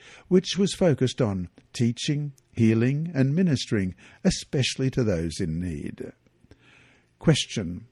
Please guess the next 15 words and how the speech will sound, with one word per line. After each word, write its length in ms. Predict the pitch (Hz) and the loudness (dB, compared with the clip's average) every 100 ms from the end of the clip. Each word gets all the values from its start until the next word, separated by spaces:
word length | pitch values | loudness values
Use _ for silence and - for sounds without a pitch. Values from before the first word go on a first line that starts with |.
| _ | _
Why 560 | 131 117 175 220 269 262 | -6 0 2 2 0 -2
did 500 | 143 156 170 151 139 | -2 -2 -2 -4 -4
Jesus 560 | 143 120 98 117 107 | 2 2 2 -2 -4
stop 420 | - - 117 - - | -4 -2 -2 -4 -10
short 540 | - - 180 90 123 | -4 2 2 2 0
of 160 | 110 - | -4 -2
completing 640 | 123 - 151 156 147 147 | -4 2 2 2 0 0
the 80 | 131 | -2
sentence 560 | - 180 139 98 87 - - _ | -2 -2 -2 -2 -4 -8 -14 _
in 220 | 123 123 | 0 0
verse 340 | 120 135 131 - | 0 0 0 -4
two 480 | - 233 117 82 76 - - - - | -4 0 2 0 -4 -10 -20 -20 -6
of 160 | 107 98 | -4 0
Isaiah 580 | 95 92 123 98 85 85 | -2 0 0 0 -2 -6
sixty-one? 880 | - - - 98 90 76 76 90 | -8 -8 -6 -4 -4 -8 -10 -14